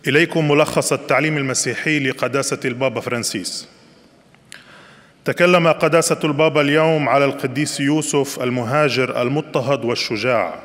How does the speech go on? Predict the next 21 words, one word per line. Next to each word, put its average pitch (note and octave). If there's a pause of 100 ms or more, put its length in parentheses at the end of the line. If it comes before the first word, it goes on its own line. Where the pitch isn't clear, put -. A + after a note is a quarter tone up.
(120)
وقال: C#3 (920)
"عانت D#3
عائلة D3
الناصرة C#3+
من B2+
مذلة C3+
التهجير B2
ومغادرة A#2+
الأرض C3
وما A#2+
يصحبها A#2
من A2
خوف B2+
وألم. A2+ (1200)
حتى -
اليوم B2+ (540)
يعيش C3
كثيرون C3+
من C3
إخوتنا C3+
وأخواتنا C3+